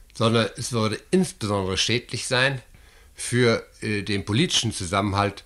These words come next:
des freien Westens. Daher meine ich, dass nicht nur dem Beitritt Englands und nicht nur der Einigung mit den übrigen europäischen Ländern,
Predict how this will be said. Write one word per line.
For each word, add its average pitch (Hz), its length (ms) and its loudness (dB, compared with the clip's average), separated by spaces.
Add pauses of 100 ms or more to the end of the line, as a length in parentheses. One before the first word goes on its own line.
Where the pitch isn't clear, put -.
(160)
des 92 100 -6
freien 92 380 0
Westens. - 520 -8 (540)
Daher 104 280 2
meine 127 280 4
ich, - 140 -6
dass - 360 -4 (420)
nicht 165 320 4
nur 101 280 2
dem 80 160 -6
Beitritt 87 340 -4
Englands 85 560 -8 (100)
und 104 160 0
nicht 170 340 4
nur 104 340 2
der 98 200 -4
Einigung 113 380 4
mit 90 100 -4
den 90 140 -4
übrigen 98 380 -4
europäischen 87 500 -4
Ländern, 120 380 -2